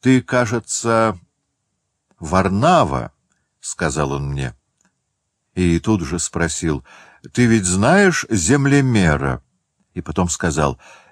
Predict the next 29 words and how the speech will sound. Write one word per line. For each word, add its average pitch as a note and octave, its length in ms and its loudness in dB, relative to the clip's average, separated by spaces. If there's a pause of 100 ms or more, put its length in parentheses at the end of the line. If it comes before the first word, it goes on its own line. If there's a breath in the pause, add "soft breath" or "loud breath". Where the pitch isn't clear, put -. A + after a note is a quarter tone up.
«Это C#3 260 0
удачно, A2+ 760 2
сейчас G#2+ 640 -2
я G2 140 0
еду F#2+ 380 0
в F2 80 -8
гостиницу. E2+ 840 -4
Пусть - 480 0
землемер E2+ 800 2 (360 loud breath)
зайдет E2 640 0 (180)
туда F#2+ 380 -4
ко - 220 -8
мне. C#2 420 -6 (280 loud breath)
Я E2+ 220 0
живу F#2 360 2
в C3+ 100 -6
номере C#3+ 440 2
пятнадцать, D#2 1400 -4 (300 loud breath)
но G2+ 320 2
пусть - 440 0
он C#3 140 0
явится A#2+ 720 -2
сейчас E2+ 680 -2
же. C#2+ 340 -4 (1000)
У F2+ 120 -4
меня D#2+ 340 0
там E3 240 0
кое-какие B2+ 760 -2
переговоры, G#2+ 800 0